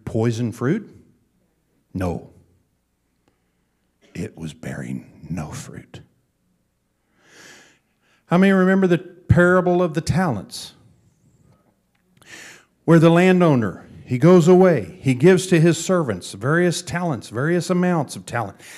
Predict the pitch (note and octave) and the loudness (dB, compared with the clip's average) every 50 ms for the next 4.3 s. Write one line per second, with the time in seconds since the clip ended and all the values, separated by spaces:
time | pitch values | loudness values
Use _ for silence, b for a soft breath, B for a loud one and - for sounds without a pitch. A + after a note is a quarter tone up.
0 | B B B B2+ A#2+ - - F3+ F#3+ G3+ G#3+ G3 E3 - - F#3+ F#3+ F#3+ F3 F#3 | B B B -6 -6 -2 0 2 2 4 2 2 -2 -2 -2 -2 0 0 0 -2
1 | D#3 - - - C#3+ B2+ - - E3 F3+ F3 F3 D#3 C3 A#2 A2+ A2+ G#2+ G#2 F#2+ | -2 -4 -6 -6 -6 -6 -2 0 0 0 0 0 -2 -2 0 0 -2 -2 -2 0
2 | C3 F3 E3+ D#3+ - - D#3 - - E3+ E3+ E3+ F3 F3 E3+ - - - B B | 0 0 0 -2 -4 -8 -8 -4 -2 -2 0 0 0 -2 -2 -4 -8 -14 B B
3 | B B B B C3+ B2+ - E3 E3 D#3 C#3+ C3 - - - F3 E3+ E3+ E3+ D#3+ | B B B B -6 -2 -2 0 0 2 0 0 -2 -2 -2 0 2 2 2 0
4 | B2+ C3 A#2+ G#2+ - | 0 -2 -4 -4 -6